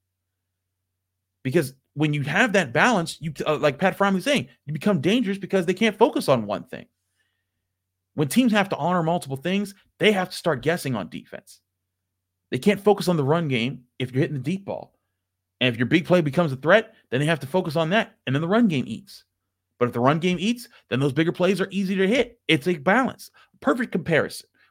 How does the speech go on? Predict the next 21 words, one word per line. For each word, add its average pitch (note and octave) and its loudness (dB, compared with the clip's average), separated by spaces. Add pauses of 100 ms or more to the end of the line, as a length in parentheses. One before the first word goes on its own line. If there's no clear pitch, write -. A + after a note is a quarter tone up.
was - -16
if - -16
you - -16
go G3 4
back G3 4
to C#3 -6
when A2+ -2
Ryan E3 -2
Tannehill G#2+ -8 (360)
joined C#3 -2
the A#2 -4
Titans. - -2 (260)
Tannehill A#3+ 4
wasn't C3+ 2
an A2+ -2
all, G#2 -4 (120)
wasn't A#2+ -4
a G#2 -8
superstar G#2+ -2
quarterback, B2 -2 (320)
but A3+ 2